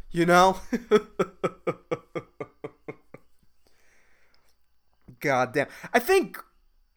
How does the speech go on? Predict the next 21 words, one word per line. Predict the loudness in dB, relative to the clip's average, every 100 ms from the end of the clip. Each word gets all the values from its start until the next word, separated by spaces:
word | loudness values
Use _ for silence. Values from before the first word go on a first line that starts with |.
| _ _ _
I | -6
think | -4 -4 -2
periods, | 2 4 4 2 0
you | -2
know, | 0
I've, | 2
I've | 4 4
thought | 2 0 0
about | 0 -2 -4
this, | -10 -8
you | -4
know, | -4 -6 -14 _ -20
because | -6 0
it |
always | 2 0
feels | -4 -6 -4
uncomfortable. | -6 -6 -8 -8 -8 -4 -2 0
Like, | 0
as | 2 0
a |
guy, | 0 2 2 2 2 -2